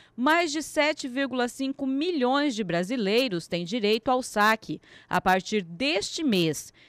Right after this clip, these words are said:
e o valor disponível passa de dez vírgula nove bilhões de reais, informou a Caixa Econômica Federal.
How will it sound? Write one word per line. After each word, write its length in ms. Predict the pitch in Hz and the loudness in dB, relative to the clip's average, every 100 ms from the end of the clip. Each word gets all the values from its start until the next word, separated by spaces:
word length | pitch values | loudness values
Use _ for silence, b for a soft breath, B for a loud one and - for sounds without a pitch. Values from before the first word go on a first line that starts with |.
| _ | _
e 80 | 180 | -2
o 60 | |
valor 380 | 170 180 196 208 | 2 2 4 2
disponível 880 | 175 277 - 220 180 208 254 175 165 | 0 -4 -2 0 0 0 0 0 -2
passa 540 | - 208 226 226 185 | 2 4 4 2 -2
de 120 | 156 165 | -4 -2
dez 400 | 151 247 277 220 | 2 4 4 0
vírgula 380 | 247 214 208 | -2 0 0
nove 380 | 202 214 240 240 | 2 2 2 0
bilhões 640 | 202 233 339 208 196 214 208 | -4 -2 0 0 2 0 0
de 100 | 247 | 0
reais, 640 | 269 220 175 165 147 - - b b b | 4 6 6 4 -2 -12 -20 b b b
informou 640 | 175 190 233 254 226 262 - - | -8 -2 0 2 4 4 2 -2
a 120 | 277 | -2
Caixa 440 | - 226 262 - | 0 -2 0 -2
Econômica 580 | 302 302 220 202 220 247 | -4 -2 0 0 0 -2
Federal. 640 | 240 254 294 190 170 160 | 0 2 4 6 6 2